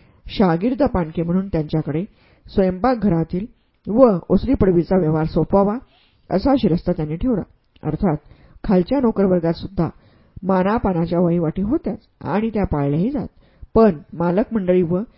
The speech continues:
नोकर चाकर यांच्यामधील भिंत मात्र सामाजिक व राजकीयदृष्ट्या दुर्लभ्य अशी होती. ब्रिटिश सरकारने आमच्यावर अशी शिस्त लादावी यात नवल नाही, परंतु त्यांनी लावून दिलेली शिस्त आम्ही नैसर्गिक व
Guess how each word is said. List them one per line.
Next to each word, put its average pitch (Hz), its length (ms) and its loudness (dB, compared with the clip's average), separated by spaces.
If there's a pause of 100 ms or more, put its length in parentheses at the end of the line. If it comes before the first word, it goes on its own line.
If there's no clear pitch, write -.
(200)
नोकर 196 320 2
चाकर 220 320 -4
यांच्यामधील 170 560 -4 (120)
भिंत 269 300 0
मात्र 180 420 -6 (440)
सामाजिक 170 560 -2 (340)
व 170 60 0
राजकीयदृष्ट्या 185 800 0
दुर्लभ्य 180 560 0
अशी 147 200 -6
होती. 214 260 -6 (400)
ब्रिटिश 247 280 0
सरकारने 196 420 -2
आमच्यावर 170 480 -4 (320)
अशी 185 240 0
शिस्त 311 300 -4
लादावी 175 440 0
यात 170 200 -2
नवल 151 300 -2
नाही, 247 200 -6 (400)
परंतु 214 240 0
त्यांनी 196 260 -2
लावून 175 280 0
दिलेली 180 320 0
शिस्त - 380 -4 (440)
आम्ही 180 220 0
नैसर्गिक 180 540 -2 (100)
व 180 100 2